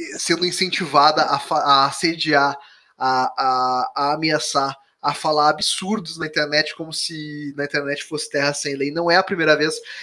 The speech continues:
E, cara, infelizmente, infelizmente, tá?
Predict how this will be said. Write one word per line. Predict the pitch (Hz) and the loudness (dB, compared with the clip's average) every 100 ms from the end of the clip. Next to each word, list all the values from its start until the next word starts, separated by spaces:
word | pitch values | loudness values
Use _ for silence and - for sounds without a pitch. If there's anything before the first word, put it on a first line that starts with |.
| - | -2
E, | 247 | 0
cara, | - 269 175 123 - _ - | 4 4 4 2 -6 _ -4
infelizmente, | 226 330 - 254 180 139 117 113 147 - 107 - _ _ - | -2 0 -2 -6 -6 -8 -8 -8 -8 -8 -10 -14 _ _ -2
infelizmente, | 208 247 285 _ - 170 127 113 120 - 123 | 0 -2 -6 _ -2 -2 -2 -6 -10 -10 -8
tá? | 104 101 | -6 -6